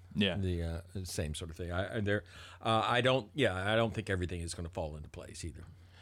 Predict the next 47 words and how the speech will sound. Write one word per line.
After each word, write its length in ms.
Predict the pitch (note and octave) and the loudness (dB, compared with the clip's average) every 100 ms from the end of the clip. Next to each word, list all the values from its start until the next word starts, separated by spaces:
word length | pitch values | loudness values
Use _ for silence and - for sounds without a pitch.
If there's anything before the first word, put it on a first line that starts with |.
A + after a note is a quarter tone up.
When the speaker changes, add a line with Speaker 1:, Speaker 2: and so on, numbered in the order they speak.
| - | 0
Speaker 1:
You 140 | E3 | 6
know, 160 | F#3+ F#3 | 8 8
just 240 | D#3 F3+ | 8 6
looking 280 | G#3 G#3+ G3 | 8 8 8
at 140 | F3 C#3+ | 6 6
the 60 | |
National 520 | C#3 C3+ D3 - C3+ | 6 6 6 6 6
League 200 | C3 C3 | 8 8
at 100 | B2 | 8
a, 60 | A2 G#2+ G2+ F#2+ | 8 6 2 -2
uh, 380 | G#2+ A2+ G#2 G#2 G2 F#2 - F#2 - | 0 0 0 -2 -6 -12 -16 -14 0
on, 280 | B2+ B2 A#2 - | 4 6 4 4
on 180 | A#2+ A#2+ | 6 6
the 100 | A2 | 6
whole, 480 | B2+ B2+ A#2 G#2+ - A#2 A2+ F2+ - - - - | 8 10 10 8 0 -4 -6 -8 -16 -20 -16 0
it's 180 | D#3 - | 0 2
kinda 360 | - D#3+ G3 F#3+ | 2 6 8 8
the 100 | F3 | 6
same 360 | - F3 F3+ E3+ | 6 6 6 4
as 100 | D3+ | 4
last 420 | D#3 F#3+ - F3+ | 4 4 2 -2
year. 280 | F3+ D3+ - - - - - | -8 -10 -16 -20 -20 -8 4
Speaker 2:
Oh, 120 | F3 | 8
it 80 | D#3 | 10
is. 160 | E3+ - | 8 6
Uh, 160 | C3 C3 - | 4 2 4
except 480 | D3+ - A#3 A3+ - - - - | 2 4 2 0 -4 -14 -6 -2
I 80 | D#3+ | 2
think 220 | F#3+ - - - | 0 -2 -12 0
the 120 | A#2+ | 0
good 340 | F#2 F3 G#3+ | 4 4 4
teams 320 | - D#3 B2 - | 2 4 4 4
are 160 | C3 C3 | 6 8
really 480 | G2 G2+ D3+ A#2 F2+ | 8 8 8 8 4
good. 340 | D2+ G2 D2+ - - - - - - | 2 0 0 -8 -20 -20 -20 -6 2
I 80 | |
mean, 120 | B2 B2+ | 6 8
Speaker 1:
But 100 | F3 | 8
that's 180 | G#3 | 8
how 100 | A3+ | 10
it 60 | F#3+ | 10
was 180 | E3 F3 | 10 8
last 360 | F#3 A#3 - C3 | 8 6 8 6
year. 100 | A#2 | 6
Speaker 2:
<laughs> 40 | |
Yeah, 140 | A#2+ G#2 | 4 4
I 160 | D#3 | 2